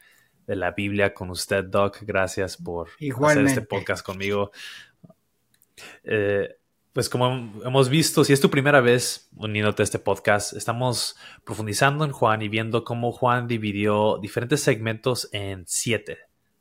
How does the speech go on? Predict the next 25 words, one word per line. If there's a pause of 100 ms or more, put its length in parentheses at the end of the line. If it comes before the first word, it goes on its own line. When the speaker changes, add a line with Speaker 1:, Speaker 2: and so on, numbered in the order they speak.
Speaker 1:
En-,
y
aquí
estamos
viendo
siete
veces
que
Jesús
dice,
"Yo
soy". (720)
Ya
cubrimos (320)
la
primera
vez
que
él
dice,
"Yo
soy",
dice,
"Yo
soy